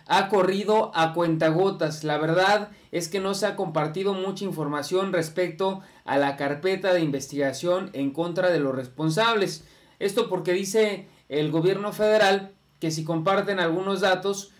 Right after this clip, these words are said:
pues podrían alertar a aquellos que en este momento se encuentran campantes pensando que no los va a alcanzar la justicia. En ese sentido, vamos a abundar nosotros en una carpeta paralela que ha sido elaborada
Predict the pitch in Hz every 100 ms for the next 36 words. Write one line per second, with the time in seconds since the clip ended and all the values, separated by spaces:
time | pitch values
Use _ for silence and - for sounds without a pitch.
0 | _ - 131 - 160 170 196 214 202 190
1 | 160 185 190 180 180 180 190 196 160 175
2 | 165 175 160 170 180 185 160 156 175 170
3 | 180 151 143 139 190 196 196 196 - -
4 | _ _ 156 156 156 185 185 185 185 185
5 | _ - 156 156 170 180 185 160 147 143
6 | 165 175 143 139 139 135 131 156 165 156
7 | 131 - 123 139 123 - - - 175 -
8 | 220 247 269 220 190 233 233 240 269 -
9 | _ 165 226 247 214 170 175 185 214 214
10 | 202 185 185 196 - - 165 214 233 175
11 | 165 196 196 220 214 165 156 180 190 175
12 | 185 - _ _ _ - 190 220 233 214
13 | 180 175 196 214 220